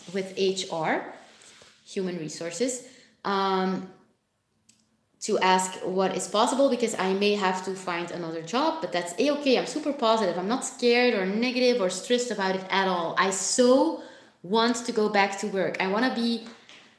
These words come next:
I wanna be, this is gonna sound funny, I wanna be a stressed, hasty person again. Like, most people are like, "Oh my God, I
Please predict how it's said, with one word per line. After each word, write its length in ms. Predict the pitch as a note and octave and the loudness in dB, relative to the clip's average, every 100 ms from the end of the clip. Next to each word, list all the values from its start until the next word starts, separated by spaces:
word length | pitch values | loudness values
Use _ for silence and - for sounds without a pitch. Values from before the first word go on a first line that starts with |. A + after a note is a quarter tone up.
| _ _ _ _ _ _ _ _ - - - _ - _ _ | _ _ _ _ _ _ _ _ -20 -20 -20 _ -20 _ _
I 100 | A#3+ | 4
wanna 300 | A#3+ D4+ F#4+ | 6 6 4
be, 500 | C4+ C#4+ D#4 D#4 - - | 2 2 2 0 -8 -4
this 200 | C4+ F4 | -2 0
is 140 | F4+ | 0
gonna 220 | - B3 | 2 2
sound 280 | A#3+ A3 G3+ | 4 4 2
funny, 260 | - F3+ E3 | 0 -2 0
I 120 | G3 | 0
wanna 260 | A3 D4 C4+ | 2 2 2
be 160 | C4 | 2
a 60 | - | 0
stressed, 480 | - - A#3 A#3+ G3 | -4 0 0 0 -2
hasty 480 | F#3+ A3 - A3 G#3+ | 0 0 -2 -6 -2
person 360 | G3+ G#3 G3 | -2 0 -2
again. 360 | D#3+ D#3 B2+ - | -4 -4 -4 -6
Like, 240 | F#3+ G3 G#3 - - - - - | 0 2 2 -6 -16 -20 -18 0
most 220 | B3+ C#4 | 0 2
people 220 | C#4 B3+ | 0 4
are 120 | A3+ | 6
like, 220 | A3+ G3+ G3+ | 6 4 4
"Oh 100 | C4 | 4
my 160 | B3+ G3+ | 4 4
God, 280 | G#3+ G#3+ - | 4 6 4
I 140 | G3+ | 0